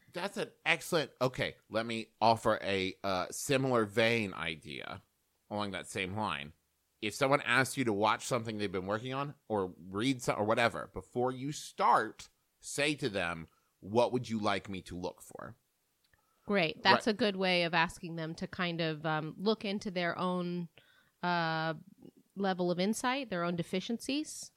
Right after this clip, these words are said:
Speaker 1: Yeah, and so that way you also know, like, you know what they are looking for, uh, you know, help on, what they think might be a problem.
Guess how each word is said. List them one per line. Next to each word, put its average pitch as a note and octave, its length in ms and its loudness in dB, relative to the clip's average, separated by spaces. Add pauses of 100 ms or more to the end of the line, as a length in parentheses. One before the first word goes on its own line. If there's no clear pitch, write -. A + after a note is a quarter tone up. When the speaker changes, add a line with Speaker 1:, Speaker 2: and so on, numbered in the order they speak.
(180)
Speaker 1:
Yeah, B2+ 260 4
and A2+ 120 -6
so B2+ 120 -4
that C3 240 0
way A#2+ 160 2
you G#2+ 260 -4
also B2 320 0
know, G2+ 420 -4
like, G2 320 -6 (380)
you G#2 220 -6
know G2+ 200 2
what G#2 360 2
they A#2 140 0
are G#2 300 0
looking C#3 500 4
for, D3+ 520 4 (500)
uh, B2 440 4
you B2 220 -4
know, A#2+ 160 2
help C#3+ 380 4
on, F#3 400 2 (280)
what A#2+ 380 2
they A#2+ 180 2
think A#2+ 460 -2 (200)
might A#2+ 400 -2
be B2 180 2
a A#2+ 60 2
problem. D3+ 520 4